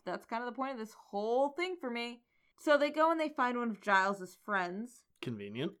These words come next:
Speaker 1: Whose name is Alistair. Alistair?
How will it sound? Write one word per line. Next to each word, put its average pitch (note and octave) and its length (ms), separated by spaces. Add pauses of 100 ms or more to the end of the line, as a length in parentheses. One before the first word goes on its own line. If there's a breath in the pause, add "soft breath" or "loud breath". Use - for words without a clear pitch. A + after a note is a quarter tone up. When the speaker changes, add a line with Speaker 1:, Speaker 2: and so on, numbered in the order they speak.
(280)
Speaker 1:
Whose A3+ 140
name G#3+ 140
is G3+ 100
Alistair. F#3 720 (560)
Alistair? A#3 440